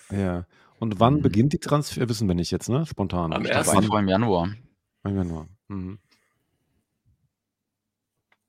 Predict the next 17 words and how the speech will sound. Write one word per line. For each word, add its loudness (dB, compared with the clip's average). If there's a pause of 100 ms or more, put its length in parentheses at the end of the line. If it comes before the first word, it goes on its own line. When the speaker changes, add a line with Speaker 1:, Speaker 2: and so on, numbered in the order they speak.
(1000)
Speaker 2:
Glauben -4
es -8
nicht -6
wissen, -6
aber -8
ich -10 (180)
denke, -6
es -14
ist -16
nicht -4
so -4
Speaker 1:
Mhm. -
Speaker 2:
weit -4
weg -10
von -8
der -6
Realität. -6